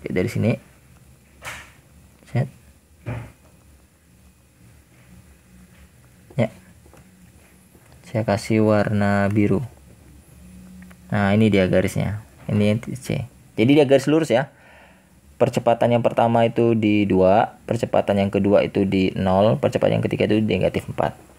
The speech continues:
Nah, jadi seperti grafik A terhadap waktu. Emang agak aneh bentuknya. Oke, sekian pembahasan soalnya. Semoga mudah dipahami dan dimengerti. Paling tidak tahu asal muasalnya, ya. Sampai berjumpa di video-video berikutnya.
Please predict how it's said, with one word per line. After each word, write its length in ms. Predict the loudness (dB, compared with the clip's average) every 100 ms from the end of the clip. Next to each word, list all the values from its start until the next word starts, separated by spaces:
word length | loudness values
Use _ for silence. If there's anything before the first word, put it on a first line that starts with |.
| -18
Nah, 60 | -4
jadi 120 | -2 0
seperti 320 | 0 0 0
grafik 480 | 0 -2 0 -2 -4 -20 -20 -4
A 320 | -2 -2 -4 -14 _
terhadap 240 | -6 -4 -4
waktu. 360 | -8 -10 -10 -10 -8
Emang 320 | -4 -2 0
agak 160 | 0 0
aneh 240 | -2 -4
bentuknya. 400 | -4 -6 -6 -10 -14 -20 -20 -20 -20 -20 -6
Oke, 240 | 2 4 2
sekian 240 | 0 0
pembahasan 400 | 2 2 2 0
soalnya. 320 | -2 0 0
Semoga 400 | -2 -2 -2 2
mudah 160 | 2 2
dipahami 560 | 0 -2 -2 0 0 0
dan 160 | -2
dimengerti. 320 | -2 -2 -2
Paling 240 | 0 0 2
tidak 240 | 0 0
tahu 400 | 0 2 2 0 -2
asal 240 | -2 -2
muasalnya, 400 | -2 0 0 2
ya. 140 | 2 0 -4 -18 -20 -20 -20 -20 -20 -20 -20 -6
Sampai 300 | -2 0 0
berjumpa 320 | 0 2 2
di 160 | 2 0
video-video 480 | -2 -2 -2 -2
berikutnya. 520 | -2 -4 -4 -2 0